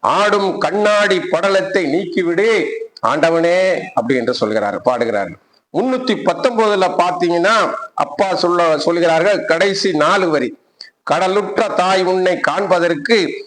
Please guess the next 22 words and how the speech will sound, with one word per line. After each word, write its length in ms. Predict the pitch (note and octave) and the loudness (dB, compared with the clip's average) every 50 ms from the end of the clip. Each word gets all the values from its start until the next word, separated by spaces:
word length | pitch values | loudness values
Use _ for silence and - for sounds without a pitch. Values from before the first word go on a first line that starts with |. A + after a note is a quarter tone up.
| _ _ | _ _
எம் 280 | - D3+ F#3+ G3 F3+ D#3+ | 0 0 2 2 2 2
இரு 300 | F3 F3+ F3 E3+ D#3 - | 2 2 0 0 -2 -2
கண்ணில் 420 | E3 D#3 E3+ G#3 G#3 G3+ G3+ G3+ | -2 -2 -2 0 0 0 0 0
உற்ற 340 | F#3+ F3+ E3 C#3+ - - F3 | 0 -2 -4 -2 -2 -2 -2
படலத்தை 640 | - - - D#3+ F3+ F#3 F#3 F3 - - - F#3+ D3+ | 0 0 0 0 0 2 0 0 -2 -2 -2 -2 0
நீக்கிவிடு 540 | C#3 D#3+ F#3+ F#3 - - F3 F3 F3 F3+ F3 | 0 0 -2 0 0 0 0 0 2 2 2
அல்லாஹ் 640 | D3+ C#3+ E3 F3 E3+ F3+ F3+ F#3+ G3 G3 G3+ G3 F3 - - - G3 - _ | 2 0 0 0 2 2 4 4 4 4 2 2 0 -2 -4 -6 -8 -8 _
உன் 140 | - F3 F#3 | -2 -2 -2
சித்தம் 500 | - - F#3+ F#3 F#3 F#3 G3+ F#3+ F#3 F3+ | 0 -2 -4 -4 -2 0 -2 0 0 0
என் 220 | F3+ F3 E3+ C#3+ | 0 0 0 0
பாக்கியமேங்கிறாங்க." 1040 | B2+ D3 D#3 D3+ - - D#3 D3 C#3 C3+ C3+ C#3+ C#3+ C#3+ C#3 C3 B2 A2 G2+ G2 F#2+ F#2 - - _ _ _ _ _ - A#2 | 2 2 2 0 -2 -2 -4 -4 -2 -2 -2 -2 -2 -2 -2 -2 -2 -4 -4 -4 -6 -10 -14 -14 _ _ _ _ _ -16 -14
சுப்ஹானல்லாஹ். 960 | A#2 A2 - - - B2 B2 B2+ B2 A2+ A2+ G#2+ G#2 A#2 C3+ D3 C#3+ - - - - - _ _ _ | -12 -12 -12 -12 -6 -4 -2 -2 -2 -2 -4 -4 -2 0 0 0 0 -2 -6 -10 -12 -14 _ _ _
இது 140 | B2+ B2 C3 | -10 -8 -6
வந்து 320 | B2+ C3+ D#3+ E3+ F#3+ E3+ | -4 -4 -4 -4 -4 -4
ஞானிகள் 460 | C#3 B2 A#2 C3+ D#3+ F3+ F3 D#3 D#3+ | -2 -2 -2 -2 -2 -2 -4 -4 -4
இந்த 120 | C#3+ C3 C#3 | -4 -4 -4
மாதிரி, 560 | B2+ D3 D#3 D#3+ C#3 B2+ C#3+ D#3 - - - _ _ _ _ _ _ _ _ _ - | -4 -4 -4 -4 -4 -6 -6 -6 -8 -12 -16 _ _ _ _ _ _ _ _ _ -12
ஆஹ், 420 | A#2+ A#2 A2+ A2+ A2 G#2+ G#2+ G#2+ G#2+ | -8 -8 -6 -6 -6 -6 -6 -8 -6
சொல்லிக்கிட்டே 480 | G#2+ - D3+ F3+ F3 E3 - F3 E3 E3 | -4 -4 -4 -4 -2 -2 -2 -2 0 0
தான் 120 | F3+ E3+ | 0 0
இருக்காங்க 340 | C#3+ B2+ - C#3 B2 A#2+ A#2+ | 0 -2 -2 -2 -2 -2 -2
அனுபவத்தை. 520 | A2+ A#2+ C#3 D3 C#3 C3+ B2+ - - A#2 | -4 -4 -4 -4 -4 -4 -6 -4 -4 -4